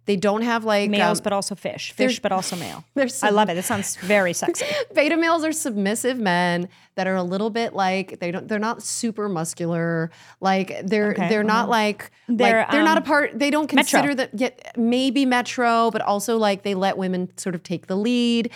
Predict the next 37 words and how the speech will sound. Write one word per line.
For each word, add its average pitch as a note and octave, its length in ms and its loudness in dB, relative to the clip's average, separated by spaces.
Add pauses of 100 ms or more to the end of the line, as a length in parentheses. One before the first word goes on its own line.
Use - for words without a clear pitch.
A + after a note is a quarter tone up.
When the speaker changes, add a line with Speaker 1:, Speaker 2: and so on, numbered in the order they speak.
(260)
Speaker 1:
And A#3+ 160 0
so A#3+ 360 2 (360)
the G#3+ 140 -2
concept C4+ 460 -2
of A#3+ 100 -2
a A#3 60 0
beta G3 260 2
male F3 560 0
is E3 160 -2
from F3 480 -2
a D#3+ 60 -6
very D#3 180 -2
patriarchal D3 960 -8
point C#3+ 200 -8
of B2+ 60 -8
view. A#3 600 2
Speaker 2:
Mm-hmm, F#3+ 40 -8 (100)
mm-hmm. F#3+ 120 -10
Speaker 1:
We B3 60 -2
should C#4 240 -6
totally G#3 240 -2
be F#3 80 -2
asking E3+ 360 0
Liz E3 160 -2
this D3 200 -6
stuff. F3 200 -2 (280)
Speaker 2:
Yeah, G3 40 -8
yeah. F3 200 -4
Speaker 1:
But C#4+ 180 4
I B3 100 4
just D4+ 220 -4
wanna E4+ 160 -2
let C#4+ 120 -4
you A#3+ 100 -4
know C4+ 320 2
that, F#3+ 160 -2
like, F3+ 240 0